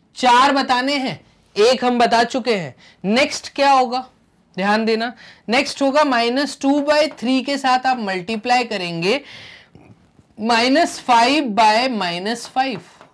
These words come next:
माइनस टू बाई थ्री के साथ आप मल्टीप्लाई करेंगे माइनस सिक्स by माइनस सिक्स।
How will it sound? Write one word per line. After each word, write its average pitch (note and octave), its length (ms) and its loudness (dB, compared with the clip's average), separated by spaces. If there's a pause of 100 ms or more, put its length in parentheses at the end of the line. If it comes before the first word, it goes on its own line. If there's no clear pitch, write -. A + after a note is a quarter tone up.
(720)
माइनस C4 460 0
टू D4 220 0
बाई D#4 220 4
थ्री C#4+ 300 -4
के C#4+ 140 -4
साथ F3+ 360 -4
आप G3 220 -2
मल्टीप्लाई A3+ 580 -2
करेंगे G#3 440 -6
माइनस G3 500 -8
सिक्स - 400 -12
by E3+ 300 -4
माइनस E3+ 480 -10
सिक्स। - 380 -12